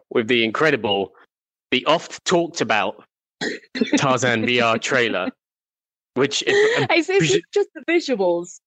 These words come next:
Speaker 2: it's the music, which you can't hear right now, but it's
Speaker 1: I am the
Speaker 2: fantastic.
Speaker 1: Lord of the
Speaker 2: Anyway,
Speaker 1: Jungle.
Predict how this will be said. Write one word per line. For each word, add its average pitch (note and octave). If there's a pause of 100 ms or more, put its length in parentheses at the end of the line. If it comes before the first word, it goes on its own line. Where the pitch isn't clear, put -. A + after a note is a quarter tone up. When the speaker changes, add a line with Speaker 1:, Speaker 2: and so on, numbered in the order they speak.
Speaker 2:
it's B3
the B3+
music, A#3+
which A3
you A#3+
can't G3+
hear D#3+
right C3
now, B2 (240)
but A2 (1120)
it's G#3
Speaker 1:
I -
am G3+
the G#3+
Speaker 2:
fantastic. G3
Speaker 1:
Lord B3
of A3+
the -
Speaker 2:
Anyway, C4+
Speaker 1:
Jungle. G3+